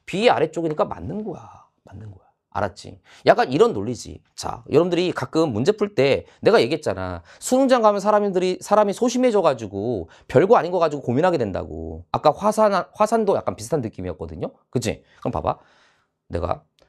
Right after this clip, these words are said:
피디님한테 물어봤어. "피디님, 밥 먹으셨어요? 밥 드셨어요?" 물어봤어. 피디님이 "선생님, 선생님은 틀리셨어요. 저는 밥만 먹은 게 아니라 반찬도 먹었거든요." 이렇게 말해야 되겠니?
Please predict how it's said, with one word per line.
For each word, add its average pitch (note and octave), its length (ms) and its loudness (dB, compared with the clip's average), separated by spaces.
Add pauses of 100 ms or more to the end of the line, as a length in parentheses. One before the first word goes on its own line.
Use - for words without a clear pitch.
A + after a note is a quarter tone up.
(160)
피디님한테 G3+ 480 0
물어봤어. - 420 -14 (120)
"피디님, D#3 460 -2 (1160)
밥 G#2+ 160 -4
먹으셨어요? G2 760 -8 (460)
밥 - 180 -16
드셨어요?" A#2 640 -4
물어봤어. - 380 -14 (120)
피디님이 C#3 480 -8 (440)
"선생님, B2+ 380 -4 (460)
선생님은 C3 320 -8
틀리셨어요. G#3+ 540 -8 (580)
저는 A#2 260 -6
밥만 C3+ 320 -2
먹은 G#2 200 -2
게 F#2+ 60 -6
아니라 F2 180 -8
반찬도 D3 480 -10
먹었거든요." - 440 -16 (400)
이렇게 B2+ 300 -4
말해야 D#2+ 240 -6
되겠니? D#2+ 380 -14